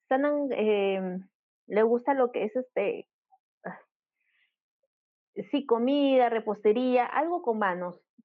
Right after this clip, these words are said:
sí, algo con manos. Y acá, cosas acá tienen. Salen vibraciones de acá. La B cor-,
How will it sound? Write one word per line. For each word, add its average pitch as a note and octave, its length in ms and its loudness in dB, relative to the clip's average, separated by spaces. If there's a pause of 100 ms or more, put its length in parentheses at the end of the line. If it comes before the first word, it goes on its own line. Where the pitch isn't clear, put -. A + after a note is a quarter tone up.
sí, A#3+ 100 -2
algo C#4 300 0
con G#3+ 160 0
manos. G#3 340 -2
Y A3 140 0
acá, G#3 500 -2
cosas A#3+ 380 -4
acá G3 280 -2
tienen. F3 380 -8 (460)
Salen A3 260 2
vibraciones G3 520 -2
de G3 60 0
acá. F3+ 160 0
La G#3+ 160 4
B B3+ 200 2
cor-, C4+ 220 0